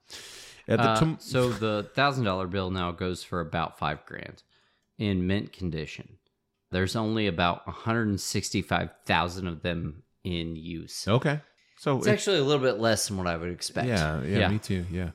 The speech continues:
Speaker 1: Uh, veto means "I forbid" in Latin, used by
Speaker 2: That
Speaker 1: Roman
Speaker 2: makes sense.
Speaker 1: tribunes of the people when opposing measures by the Senate. There we go. Okay, let's dive back into Grover Cleveland's little-known facts.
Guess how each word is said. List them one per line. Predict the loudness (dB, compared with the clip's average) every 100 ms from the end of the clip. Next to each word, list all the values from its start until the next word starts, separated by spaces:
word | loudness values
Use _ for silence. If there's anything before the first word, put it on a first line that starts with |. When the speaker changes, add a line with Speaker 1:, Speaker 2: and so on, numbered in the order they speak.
| -2
Speaker 1:
Uh, | 0 0
veto | 2 4 6 6 4
means | 2 -2 -2 -4 -6 -2
"I | 0 0
forbid" | 0 -2 0 0 0 0 -4
in | -4 -2
Latin, | -2 -2 -2 -4 -8 -10 -8
used | 2 2 2 2
by | 2
Speaker 2:
That |
Speaker 1:
Roman | 4 4 4
Speaker 2:
makes | 2
sense. | 0 0
Speaker 1:
tribunes | 2 2 0 0 -2
of | -4
the |
people | -2 -2 2 2
when | 2
opposing | 2 2 2 2 0
measures | 2 0 -2 -2
by | -2 -2
the | -4
Senate. | -6 -6 -6 -4
There | -4
we | -4
go. | -8 -10 -16 -18 2
Okay, | 4 4 4
let's | 0 4
dive | 2 4
back | 4 2
into | 0
Grover | 2 2
Cleveland's | 2 2 2 -2
little-known | 4 4 4 -2 -4 -4
facts. | -2 -4 -6